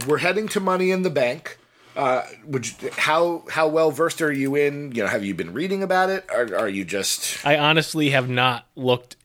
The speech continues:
Speaker 2: at any of it. To g-
Speaker 1: Well, then
Speaker 2: tell me, tell me
Speaker 1: w-
Speaker 2: what I need to watch. Tell me why I should turn on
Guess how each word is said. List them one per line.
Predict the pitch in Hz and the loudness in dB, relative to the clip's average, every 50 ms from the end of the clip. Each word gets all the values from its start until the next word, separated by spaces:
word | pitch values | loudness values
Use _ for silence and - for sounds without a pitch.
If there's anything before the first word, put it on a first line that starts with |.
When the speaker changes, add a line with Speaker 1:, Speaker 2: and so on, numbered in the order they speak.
| _ - | _ -2
Speaker 2:
at | 120 120 117 | 0 0 2
any | 110 117 110 107 98 | 2 0 -2 -2 -4
of | 95 98 95 | -6 -6 -8
it. | 92 - _ _ _ _ _ _ _ _ _ _ - | -10 -10 _ _ _ _ _ _ _ _ _ _ -12
To | - | -10
g- | 156 160 151 | -8 -6 -2
Speaker 1:
Well, | - 135 135 165 190 185 | 0 2 2 2 0 -2
then | 165 139 135 | -2 0 4
Speaker 2:
tell | 135 214 233 254 | 6 6 6 6
me, | 262 269 262 | 4 2 0
tell | 185 214 214 233 | 2 2 2 4
me | 240 254 262 | 4 2 2
Speaker 1:
w- | 240 202 | 4 4
Speaker 2:
what | 220 220 | 6 6
I | 233 190 185 | 6 6 6
need | 175 175 185 190 165 | 6 4 4 4 4
to | 196 | 4
watch. | 180 160 147 127 104 98 - - - | 6 6 6 4 2 0 0 0 0
Tell | - - 185 208 | 2 4 4 4
me | 220 233 240 226 | 4 2 0 2
why | 196 190 185 185 185 190 190 180 | 4 4 6 6 6 6 6 6
I | 160 156 | 4 4
should | - - 135 - | 2 0 -4 -4
turn | - - 185 190 185 180 | -2 0 2 4 4 6
on | 170 160 151 156 156 156 147 | 6 6 6 6 4 2 0